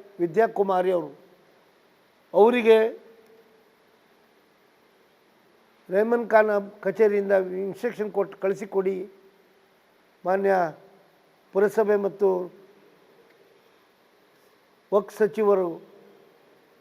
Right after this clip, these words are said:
ಈ ಮಾತನ್ನು ಹೇಳಿದಾಗ ಪ್ರಸ್ತಾವನೆ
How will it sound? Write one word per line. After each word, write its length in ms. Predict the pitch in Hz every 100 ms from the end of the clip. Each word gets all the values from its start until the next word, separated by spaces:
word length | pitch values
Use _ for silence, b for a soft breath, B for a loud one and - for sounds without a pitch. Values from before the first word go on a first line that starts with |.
| _ _ _ _ _ _
ಈ 100 | 190
ಮಾತನ್ನು 440 | 202 202 202 208 190
ಹೇಳಿದಾಗ 320 | 185 185 185
ಪ್ರಸ್ತಾವನೆ 760 | 202 190 185 - 196 190 190